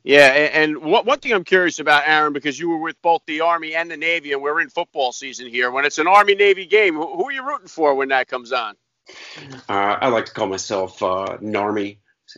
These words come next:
Speaker 2: a soldier. Uh, <laughs> uh, I, I retired as a soldier, and even though, uh, I do have mixed emotions when the Army-Navy day, game comes up, I root Army.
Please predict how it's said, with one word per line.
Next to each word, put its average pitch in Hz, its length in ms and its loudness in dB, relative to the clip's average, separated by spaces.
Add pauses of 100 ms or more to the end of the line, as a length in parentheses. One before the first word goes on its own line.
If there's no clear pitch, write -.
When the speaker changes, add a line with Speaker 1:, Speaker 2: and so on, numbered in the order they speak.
Speaker 2:
a 98 80 -12
soldier. 110 600 -4 (460)
Uh, 101 280 -8 (180)
<laughs> - 240 -20 (880)
uh, 131 280 0 (100)
I, 160 200 -2
I 160 120 -2
retired 135 560 0
as 104 100 -8
a 110 80 -12
soldier, 98 720 -10
and 98 560 -6
even 120 300 0
though, 110 420 0
uh, 110 400 -2
I 110 120 -4
do 113 200 -4
have 139 140 -4
mixed 117 260 -4
emotions 117 460 -2
when 120 120 -2
the 113 60 0
Army-Navy 107 500 -2 (160)
day, 110 300 -4
game 110 340 -4
comes 104 240 -6
up, 98 200 -4
I 107 60 0
root 101 260 -4
Army. 98 300 -6